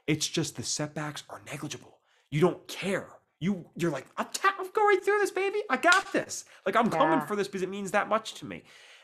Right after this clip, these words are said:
Speaker 1: And, um, yeah, so that's when I kinda knew I, I wanted to speak and what I wanted to do with my life. And again, that was, uh, a little over seven years ago.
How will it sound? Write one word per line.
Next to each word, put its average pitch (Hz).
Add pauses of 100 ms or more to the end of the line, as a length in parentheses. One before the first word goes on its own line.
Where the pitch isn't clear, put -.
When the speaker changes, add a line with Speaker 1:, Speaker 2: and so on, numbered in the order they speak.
(100)
Speaker 1:
And, 151
um, 151
yeah, 175
so 131
that's 143
when 170
I 143
kinda 143
knew 135
I, 127
I 127
wanted 120
to 110
speak 127
and 123
what 110
I 113
wanted 113
to 104
do 107
with 107
my 101
life. 123
And 87
again, 120
that 98
was, 98
uh, 98
a 101
little 104
over 110
seven 117
years 135
ago. -